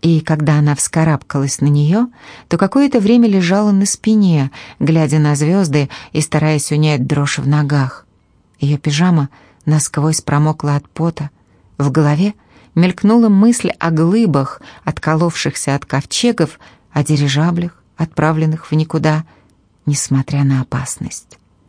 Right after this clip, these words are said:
Впрочем, это была даже не мысль, а нечто иное, отныне и навсегда запечатлённое в её теле. Крыша спускалась уступами к каменной ограде. Офелия несколько раз подвернула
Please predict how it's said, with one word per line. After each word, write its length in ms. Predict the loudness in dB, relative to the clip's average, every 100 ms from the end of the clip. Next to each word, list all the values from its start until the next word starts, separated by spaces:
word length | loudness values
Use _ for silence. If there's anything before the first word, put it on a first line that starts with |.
| _ _ _ _
Впрочем, 540 | -4 0 2 2 2 -2 _ _ _ -6
это 180 | -2 0
была 260 | 2 2
даже 340 | 0 0 2 2
не 140 | 2
мысль, 560 | 4 4 4 0 -2 -2 -8 -14 -4
а 80 | 2
нечто 500 | 2 0 -2 0 2
иное, 520 | 4 4 2 2 -2 _ _ _ _ -4
отныне 560 | -4 0 2 4 4
и 20 | 2
навсегда 720 | 0 -2 -4 -2 0 -2 -4 -14 -20 -8
запечатлённое 1120 | -2 0 -2 -4 -6 -2 0 2 2 2 0
в 80 | 0
её 220 | 0 0
теле. 440 | -4 -4 -4 -4 -8 _ _ _ _ _ _ _ _ _ _ -4
Крыша 520 | 0 2 2 0 -2
спускалась 640 | -2 -6 -2 0 0 -2
уступами 580 | -4 -4 -6 -2 0 -2 -4 -20 -18 -2
к 40 |
каменной 500 | 2 2 2 2 2
ограде. 520 | 2 0 0 -2 -8 _ _ _ _ _ _
Офелия 480 | -4 0 2 2 4
несколько 480 | 2 2 -4 -4 0
раз 280 | 0 -2
подвернула 800 | -4 -2 0 2 2 2 2 0